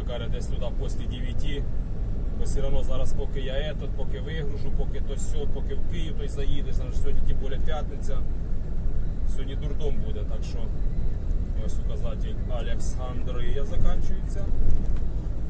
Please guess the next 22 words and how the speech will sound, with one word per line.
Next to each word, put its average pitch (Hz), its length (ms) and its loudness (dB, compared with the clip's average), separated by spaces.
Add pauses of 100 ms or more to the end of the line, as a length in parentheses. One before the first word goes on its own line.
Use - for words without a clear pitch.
(120)
От - 100 -6
так, - 140 -2
щоб - 180 -4
була 160 200 -2
дорожка - 420 -6
до, - 100 -6
до, - 440 -4 (240)
до 160 160 -6
Кременчуга, 151 640 -6
да? 151 180 -6 (140)
Вообще - 360 -4 (680)
ідеал. - 500 -6 (2750)
А - 40 -6
щас 147 300 -2
як - 140 -4
з'їдеш - 540 -4
і 143 120 -2
почнеться - 460 -4 (120)
трясця, - 360 -4
мотя - 300 -4
і - 160 -2
колотя. - 560 -4